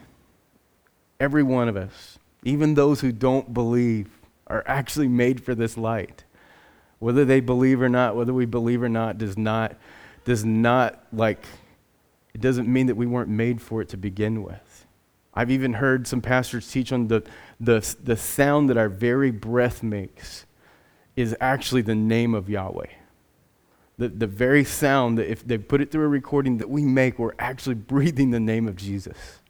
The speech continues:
And, like, I don't know if that's true. I've heard it, I read it. I'm like, "I don't know." It's one of those things I'll ask God when I get there. But it would make sense, though, 'cause he breathed life into us.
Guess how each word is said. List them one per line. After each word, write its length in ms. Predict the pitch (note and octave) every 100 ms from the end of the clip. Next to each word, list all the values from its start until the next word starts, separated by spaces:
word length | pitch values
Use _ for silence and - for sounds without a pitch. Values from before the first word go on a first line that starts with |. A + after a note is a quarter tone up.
| _ _ _ _ _ -
And, 80 | A2
like, 160 | G2+
I 100 | -
don't 180 | C3 C3
know 120 | C3
if 80 | C3
that's 240 | B2+ A2+
true. 540 | - - C3 C#3 D3 C#3+ - -
I've 140 | G#2 G#2
heard 200 | D3 D3
it, 100 | C#3
I 80 | B2
read 260 | A#2 C3
it. 60 | C#3
I'm 100 | B2
like, 160 | B2 A#2+
"I 80 |
don't 140 | C3 C3
know." 160 | A#2
It's 140 | A#2 -
one 100 | C#3
of 80 | B2+
those 160 | B2
things 180 | C3+ A#2+
I'll 140 | A#2+
ask 180 | A#2 A2+
God 240 | A#2+ A2 G#2+
when 140 | G#2
I 80 | F#2+
get 260 | F#2 G2
there. 280 | - - G#2 -
But 180 | A#2
it 40 | C#3+
would 160 | D3+
make 240 | C#3+ D3 C#3
sense, 360 | - D3+ D#3+ -
though, 200 | G#2 A2+
'cause 240 | C3 G#2+
he 240 | - D3+
breathed 680 | C3+ - A2 A#2+ D3 A2+ G2+
life 360 | G#2 A2+ A2+ A2+
into 400 | A2 - G#2+ F#2 _ _ _ _ _ _
us. 800 | G2 C3+ C#3 - - - - -